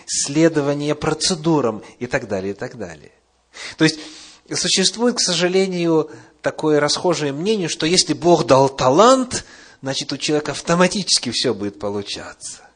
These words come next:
Тора учит нас иному. Бог даёт талант, и Бог даёт процесс. А процесс порой можно назвать нудным, не особо таким вдохновляющим.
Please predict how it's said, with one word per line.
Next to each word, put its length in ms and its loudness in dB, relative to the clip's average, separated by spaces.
Тора 300 4
учит 420 -2
нас 240 -4
иному. 540 -8
Бог 260 -4
даёт 380 -6
талант, 680 -2
и 140 -16
Бог 280 -4
даёт 520 -6
процесс. 1040 -4
А 100 -10
процесс 800 0
порой 260 0
можно 300 -2
назвать 320 -4
нудным, 580 -6
не 460 -4
особо 480 2
таким 420 -4
вдохновляющим. 1300 -2